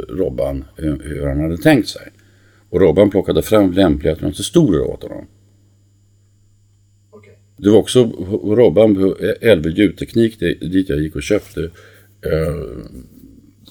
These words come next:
Speaker 1: motstånd och transistor-, eh, transistorer och kondensatorer och sånt där till min, eh, diskantbooster som jag var s-, tvungen att laga jämt.
Speaker 2: Ah. Häftigt.
Speaker 1: Mm.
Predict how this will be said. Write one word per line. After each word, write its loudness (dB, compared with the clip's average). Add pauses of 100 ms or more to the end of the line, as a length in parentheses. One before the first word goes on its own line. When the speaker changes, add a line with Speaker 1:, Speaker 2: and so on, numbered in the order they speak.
(560)
Speaker 1:
motstånd 2
och 2
transistor-, -2 (100)
eh, -10
transistorer -2
och -4
kondensatorer -4
och -6
sånt -2
där -2
till -8
min, -2
eh, -10
diskantbooster -2
som -6
jag -4 (220)
var -8
s-, -12 (380)
tvungen -2
att -4
laga 2
jämt. -8 (840)
Speaker 2:
Ah. -4 (2750)
Häftigt. -6 (300)
Speaker 1:
Mm. -2